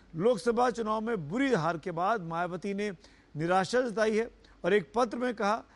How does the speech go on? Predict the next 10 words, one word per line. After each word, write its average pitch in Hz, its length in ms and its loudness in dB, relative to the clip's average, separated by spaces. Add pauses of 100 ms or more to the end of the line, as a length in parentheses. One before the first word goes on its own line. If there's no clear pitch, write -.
(160)
कि 214 80 -2
मुस्लिम 233 440 2
समाज 220 640 -2
बीएसपी 208 600 0
को 233 340 2 (200)
नहीं 190 380 2
समझ 175 340 -4
पा 135 200 -6
रहा 127 140 -8
है। 95 120 -16